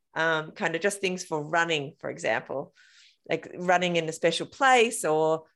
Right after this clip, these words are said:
running distances or events that you know of here or overseas that kind of just tinkle, you know, just make you get a little bit one day kind of thoughts?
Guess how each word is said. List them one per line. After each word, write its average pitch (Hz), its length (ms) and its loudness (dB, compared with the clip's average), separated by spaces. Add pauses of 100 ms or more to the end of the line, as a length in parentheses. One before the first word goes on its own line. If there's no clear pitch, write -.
(100)
running 165 360 0
distances 226 680 -4
or 147 240 2
events 226 420 -2
that - 160 0
you 202 120 -2
know 190 340 4
of 180 200 -4
here 190 360 2
or 165 440 0
overseas 170 880 0 (600)
that 175 140 -4
kind 180 220 -2
of 175 100 0
just - 460 -6 (360)
tinkle, 262 380 -8
you 226 80 0
know, 220 80 2
just 247 320 -8
make 220 300 -8
you 220 80 -8
get 190 120 0
a 196 40 -2
little 415 520 0
bit - 340 0
one 226 300 0
day 165 440 2
kind 160 240 -2
of 151 120 -4
thoughts? - 460 -8